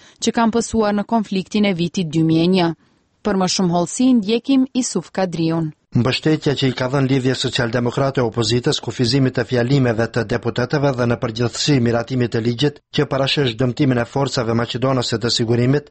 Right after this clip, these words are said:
Speaker 2: të propozuar nga vëmëroja në pushtet, ka thelluar edhe më shumë dasit etnike në Maqedoni. Me qëllim të pamundësimit të miratimit të këtij ligji, Bashkimi Demokratik për Integrim ka paraqitur më shumë se pesëmbëdhjetë mijë amendamente,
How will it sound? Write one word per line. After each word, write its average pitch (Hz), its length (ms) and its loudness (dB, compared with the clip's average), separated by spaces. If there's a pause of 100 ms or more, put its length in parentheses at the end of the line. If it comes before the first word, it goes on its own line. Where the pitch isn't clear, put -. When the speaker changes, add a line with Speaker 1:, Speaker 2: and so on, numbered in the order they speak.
(140)
Speaker 2:
të 135 160 0
propozuar 135 560 0
nga 120 160 -2
vëmëroja 127 480 0
në 110 160 -2
pushtet, 139 400 -2 (240)
ka 143 160 -2
thelluar 143 380 2
edhe 131 100 0
më 131 160 0
shumë 131 240 2
dasit 120 320 -2
etnike 120 400 0
në 117 80 -2
Maqedoni. 113 600 0 (240)
Me 123 160 2
qëllim 127 320 2
të 127 160 -2
pamundësimit 120 640 0
të 120 160 -2
miratimit 120 480 -2
të 120 80 -2
këtij 117 320 0
ligji, 131 260 2
Bashkimi 127 460 0
Demokratik 117 560 -2
për 117 160 0
Integrim 117 400 0 (160)
ka 135 160 -2
paraqitur 135 480 0
më 131 140 2
shumë 135 180 2
se 131 160 0
pesëmbëdhjetë 123 640 -2
mijë 120 100 2
amendamente, 113 680 0